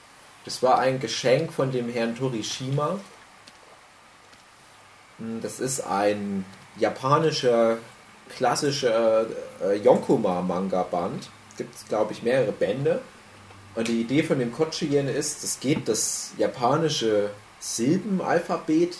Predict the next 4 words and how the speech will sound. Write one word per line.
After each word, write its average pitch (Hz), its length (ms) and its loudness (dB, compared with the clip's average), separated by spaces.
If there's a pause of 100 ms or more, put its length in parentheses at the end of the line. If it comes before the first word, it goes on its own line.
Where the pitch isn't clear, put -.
durch. 175 420 0 (1500)
Und 113 300 -4
es - 180 -4
gibt - 520 0